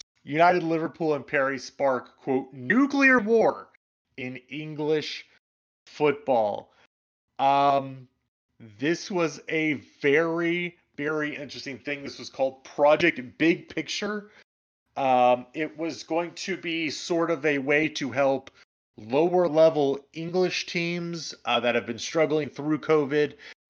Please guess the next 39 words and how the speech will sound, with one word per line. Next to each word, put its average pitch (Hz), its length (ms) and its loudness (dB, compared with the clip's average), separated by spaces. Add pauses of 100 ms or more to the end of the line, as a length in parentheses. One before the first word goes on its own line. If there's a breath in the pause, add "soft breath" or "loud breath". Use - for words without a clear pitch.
to 147 100 -8
make 131 220 0
sure 151 220 0
that 127 160 -2
they 143 160 2
are 135 100 2
able 131 320 -6
to 123 140 -12
stay 127 240 -6
afloat, 196 720 -2 (360)
uh, 117 360 2
and 123 120 -4
that 123 140 -2
they, 131 220 2
they 131 100 0
would 127 120 -2
have 107 60 -8
been 120 120 -2
able 113 240 -2
to, 110 340 -6
to - 240 -14
get 131 260 -6
some 123 280 -6
revenue 120 480 0
in. 127 260 -2 (1200)
Uh, 135 260 2
it 143 140 2
would 139 220 4
have, 135 260 4 (320 loud breath)
this 165 180 0
was 143 140 0
actually 151 300 4
one 147 120 -2
of 135 60 -8
the 123 80 -4
good 165 220 -4
things 170 180 -4
about 165 220 2
it. 151 120 -4